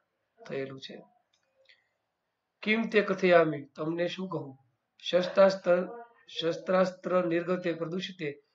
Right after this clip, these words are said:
સર્વ વસ્તુ જાગૃતમ પ્રદૂષિતમ વિષ-, વિષમયમ ચ સજ્જાત. તમને શું કહ્યું? શસ્ત્રો અને અસ્ત્રોમાંથી નીકળેલા પ્રદૂષણથી આ બધી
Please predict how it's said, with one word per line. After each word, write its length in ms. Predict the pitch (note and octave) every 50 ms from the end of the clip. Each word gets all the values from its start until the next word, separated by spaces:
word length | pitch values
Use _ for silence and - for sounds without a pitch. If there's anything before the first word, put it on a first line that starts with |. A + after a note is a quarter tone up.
| _ _ _
સર્વ 260 | - - E3+ F#3 F#3+
વસ્તુ 220 | F3+ F3+ F3+ F#3
જાગૃતમ 580 | F3+ E3 E3+ E3 D#3+ E3 D#3+ D#3+ D3+ C#3 C3+ -
પ્રદૂષિતમ 760 | - _ D3+ D3+ D#3+ E3+ - - E3 F3 E3+ D3+ C#3 C3+ C3+
વિષ-, 220 | C#3 D3 - - F3 F3 F3 F#3+ - - _ - - _ _ _ _ _ - - - - E3
વિષમયમ 540 | D#3+ - - F3+ F3 E3+ E3 D#3+ C#3+ C3+ - - - _ _ _ _ _ _ -
ચ 60 | E3+ F3
સજ્જાત. 520 | F3 E3+ D#3 - E3 D#3+ D#3 D#3 - D#3+ B2+ A#2+ - - _ _ _ _ _ _ _ _ _ _ _ - - - - - - _ _ _ _ _ _ _ -
તમને 220 | F3+ F3 F3 F#3
શું 200 | F3+ F3 F3+ E3
કહ્યું? 300 | F3 E3 D3+ C3+ C3 - _ _ _ _ _ _ _ _ _ _ _ _ _ _ _ _ _ _ _ _ _ _ - - -
શસ્ત્રો 360 | F3+ F3 - - G#3 G3 G3
અને 140 | G3 F#3+ F3+
અસ્ત્રોમાંથી 480 | F3 - - F#3 F#3 F3+ F3+ F3+ F#3+
નીકળેલા 520 | F3+ E3+ E3+ D#3+ F3 F3 F3 F3 F3 F3 F3+
પ્રદૂષણથી 800 | F3+ - D#3+ D#3+ E3 D#3+ - D#3+ D#3 D#3+ D#3 - F3+ D#3+ - - - - - - - - - _ _ _ _ _ _ _ _ _ _ _ _ _ _ _ _ _ _ _ -
આ 100 | D#3+ D3+
બધી 540 | C#3+ D#3+ - F3+ G3 F#3 D#3+ E3+ F#3+ -